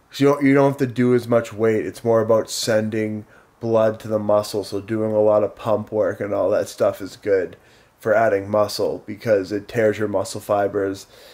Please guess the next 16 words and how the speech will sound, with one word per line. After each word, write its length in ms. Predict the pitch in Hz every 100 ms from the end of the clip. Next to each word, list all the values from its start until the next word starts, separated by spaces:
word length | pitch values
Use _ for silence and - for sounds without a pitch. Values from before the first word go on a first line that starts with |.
| _ -
and 240 | 104 95
it 80 | 101
also 300 | 98 - 98
pumps 400 | - 113 104 -
more 240 | 104 101
blood 500 | 101 104 101 101 101
to 160 | - 104
those 300 | 98 95 104
muscle 340 | 92 95 95
fibers 480 | - 85 95 90 92
to 100 | 107
help 220 | 107 85
them 180 | 107 98
recover 480 | - - 90 87 80
and 160 | 90
grow. 400 | - 80 65 -